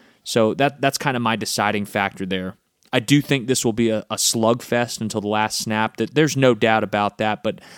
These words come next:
I like Chad Morris. I like Kevin Steele to get the job done Saturday.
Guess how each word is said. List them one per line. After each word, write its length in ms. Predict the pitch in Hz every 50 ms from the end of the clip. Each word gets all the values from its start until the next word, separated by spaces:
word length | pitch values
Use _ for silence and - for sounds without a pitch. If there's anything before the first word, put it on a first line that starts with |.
| - - - _
I 140 | - 127 131
like 380 | 131 123 120 123 127 131 - -
Chad 320 | - - 127 120 120 113
Morris. 540 | 117 113 107 110 110 110 110 110 - - - - _ _ _
I 100 | 113 117
like 340 | 117 113 113 113 123 117 -
Kevin 280 | - 127 120 117 117 113
Steele 320 | - - - 117 113 110
to 60 | 110
get 160 | 101 110 -
the 60 | - 101
job 420 | - - 104 98 101 104 104 -
done 260 | 110 104 101 98 101
Saturday. 720 | 98 - - 101 98 98 101 101 98 101 101 101 101 -